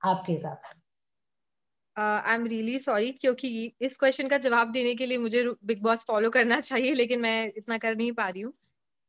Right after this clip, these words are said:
Speaker 2: अ, लेकिन मैं ऐसे, ए-, as a third person कह सकती हूँ, क्योंकि, अ, किसी भी friendship में वो थोड़ी सी dominating ट्रा-, अ, डोमिनेट-, dominant trait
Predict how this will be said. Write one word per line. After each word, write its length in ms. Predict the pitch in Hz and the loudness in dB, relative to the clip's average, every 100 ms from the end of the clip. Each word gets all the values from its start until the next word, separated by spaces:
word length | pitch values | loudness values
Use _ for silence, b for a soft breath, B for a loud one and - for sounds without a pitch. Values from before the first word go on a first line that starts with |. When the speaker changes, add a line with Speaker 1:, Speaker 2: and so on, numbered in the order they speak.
| - | -8
Speaker 2:
अ, 40 | 240 247 247 247 247 | 0 2 2 2 0
लेकिन 300 | 254 262 294 | 0 2 4
मैं 100 | 294 | 6
ऐसे, 300 | 294 302 302 | 6 4 2
ए-, 240 | 262 277 - | 4 4 2
as 80 | 294 | 0
a 60 | |
third 240 | 349 349 339 | 2 4 6
person 340 | 330 330 330 330 | 4 2 0 2
कह 160 | 294 | 2
सकती 260 | 294 277 285 | 2 0 0
हूँ, 120 | 285 | -2
क्योंकि, 480 | 294 262 285 285 285 | -4 -2 0 0 -2
अ, 720 | 208 202 226 220 214 214 208 - _ _ _ - | -6 -4 -2 0 -2 -2 -6 -10 _ _ _ -2
किसी 220 | 262 302 | 2 4
भी 120 | 320 | 4
friendship 420 | 320 240 233 320 | 6 2 2 0
में 260 | 269 220 - - | 2 -2 -4 -4
वो 80 | 247 254 | -2 2
थोड़ी 180 | 247 254 | 2 2
सी 160 | 294 | 2
dominating 720 | 254 233 262 269 277 294 294 | 2 2 2 2 2 2 2
ट्रा-, 280 | 285 233 - | 0 0 0
अ, 120 | 214 | -4
डोमिनेट-, 800 | 220 208 - 247 262 302 330 - _ _ 214 | -4 -6 -2 0 2 0 0 -4 _ _ -2
dominant 640 | 247 254 302 269 311 302 - _ _ | 0 0 2 2 2 0 -10 _ _
trait 280 | - 254 254 | 0 2 0